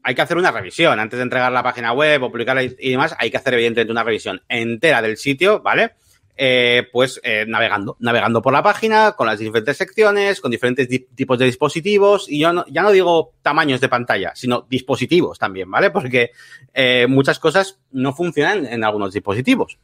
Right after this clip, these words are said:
¿vale? A veces es una parte muy... Porque además hay, tenemos que cambiar el chip, porque tenemos que pasar del modo desarrollador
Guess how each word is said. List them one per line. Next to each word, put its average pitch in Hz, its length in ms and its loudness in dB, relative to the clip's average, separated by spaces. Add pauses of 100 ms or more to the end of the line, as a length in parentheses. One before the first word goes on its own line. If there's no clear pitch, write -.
¿vale? 160 320 0 (360)
A 110 120 -2
veces 139 400 2
es 123 180 -4
una 139 200 4
parte 143 440 2
muy... 131 760 2 (200)
Porque 135 560 0
además 160 260 2
hay, 160 140 -2 (120)
tenemos 160 220 -4
que 165 80 0
cambiar 151 240 2
el 156 80 2
chip, 170 220 -2 (400)
porque 123 160 0
tenemos 151 140 0
que 180 100 0
pasar 151 260 0
del 127 160 2
modo 160 320 4
desarrollador 156 720 2